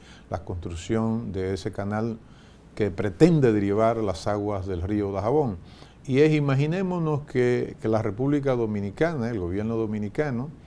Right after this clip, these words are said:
eh, porque tanto el río Altibonito como el río Dajabón nacen en la República Dominicana,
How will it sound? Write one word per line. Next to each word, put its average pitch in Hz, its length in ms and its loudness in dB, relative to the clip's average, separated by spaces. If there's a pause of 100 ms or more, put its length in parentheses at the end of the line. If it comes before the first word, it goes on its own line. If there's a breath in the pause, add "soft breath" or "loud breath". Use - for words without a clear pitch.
(420 soft breath)
eh, 90 480 -4
porque 98 400 -2
tanto 120 460 2
el 98 60 2
río 110 180 4
Altibonito 113 800 0
como 92 360 -4
el 87 80 -6
río 107 380 2
Dajabón 117 460 2
nacen 113 340 0
en 101 140 -2
la 90 100 -2
República 98 480 -2
Dominicana, 123 680 -4